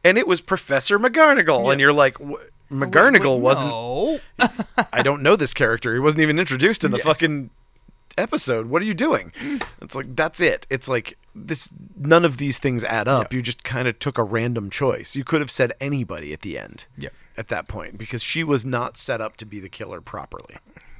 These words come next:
Speaker 2: But Corey gives this weird meandering excuse to the cops that, like, she was trying to be the best in number one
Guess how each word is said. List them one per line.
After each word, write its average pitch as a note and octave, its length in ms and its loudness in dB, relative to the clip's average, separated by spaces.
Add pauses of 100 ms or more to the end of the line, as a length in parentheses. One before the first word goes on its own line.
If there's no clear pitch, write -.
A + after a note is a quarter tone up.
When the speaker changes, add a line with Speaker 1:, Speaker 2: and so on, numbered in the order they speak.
(140)
Speaker 2:
But D#3+ 160 -6 (160)
Corey F#3 480 -6
gives C#3 380 -12
this C#3+ 260 -12 (180)
weird E3 360 -10
meandering D#3+ 520 -6
excuse - 520 -14
to D#3 80 -12
the C3+ 80 -12
cops D#3+ 580 -8
that, B2 220 -12
like, B2+ 360 -14
she - 180 -14
was C#3+ 160 -12
trying D3+ 300 -8
to C#3+ 60 -8
be D3 380 -6 (800)
the - 80 -6
best D3+ 380 -4
in D3+ 100 -6
number C#3 280 -4
one B2+ 520 -8